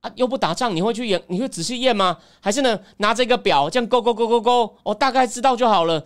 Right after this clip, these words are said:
就现在有人认真去弄，就发生问题，他当然，当然，他当然要否认啦，有没有？所以我，所以说，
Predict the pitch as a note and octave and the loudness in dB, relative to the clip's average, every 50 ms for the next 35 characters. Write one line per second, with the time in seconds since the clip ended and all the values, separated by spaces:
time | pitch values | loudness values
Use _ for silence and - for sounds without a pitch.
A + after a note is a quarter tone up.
0 | - - - B3+ B3+ B3+ D#4 D4 A#3 F#3 E3 F3 A3+ A3+ D4+ D4 B3+ A#3+ C#4 C#4 | -10 -14 -4 -2 0 2 2 2 2 4 4 2 2 2 0 0 2 2 2 2
1 | C4 D4+ D4 D#4 D4+ C4 B3+ C#4 C#4 C#4+ C#4+ C#4+ C#4+ D4 D4+ D4 B3 C#4+ G#3+ A#3+ | 0 0 2 2 2 2 2 0 0 0 2 2 2 0 2 0 2 2 0 2
2 | B3 D#4 C#4+ C4+ C4 B3+ A#3 D4 C#4+ C#4 A#3+ A3 - - _ - C#4+ C#4+ D#4+ D4+ | 2 2 2 2 0 0 0 0 0 0 -2 -4 -8 -20 _ -6 -4 -2 0 2
3 | C#4+ C4+ C#4 D4 C#4 - A#3 F#3+ A3 C#4 D4 C4 B3 A#3+ A#3+ A3+ G3+ - _ - | 2 4 4 2 2 2 0 2 4 4 4 4 2 2 0 0 -2 -6 _ -20
4 | _ _ - G3 A#3 C#4 C4 G#3+ D#3+ - - - - - _ - D#4+ D#4+ C#4 A3+ | _ _ -12 -2 0 0 2 0 -2 -4 -10 -20 -20 -20 _ 0 2 2 2 2
5 | - - _ _ _ _ - - D4+ D#4 A#3 C#4 C#4 C4 | 0 -6 _ _ _ _ -6 -4 -4 -2 2 2 2 2